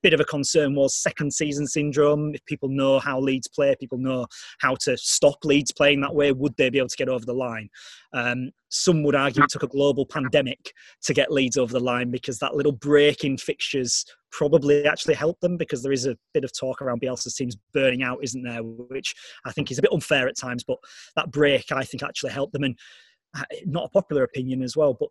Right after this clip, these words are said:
some have speculated that even not having the fans in the ground actually helped them. Elland Road can be a,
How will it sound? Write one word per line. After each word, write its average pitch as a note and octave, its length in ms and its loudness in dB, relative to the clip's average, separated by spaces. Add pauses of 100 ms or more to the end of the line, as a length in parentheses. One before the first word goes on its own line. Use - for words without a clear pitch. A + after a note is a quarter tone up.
(160)
some - 340 4
have C#3+ 160 2
speculated D3+ 640 -4
that D#3 80 -6
even D#3+ 240 -2
not C#3+ 180 -6
having C#3+ 300 -2
the B2+ 60 -2
fans C#3+ 400 -4
in C3 100 -2
the B2 80 -6
ground C#3 420 -2
actually C3 300 -6
helped A#2 260 -10
them. A2+ 160 -6
Elland D3 280 2
Road D3 260 4
can C3 120 -6
be C3 160 0
a, B2 160 -4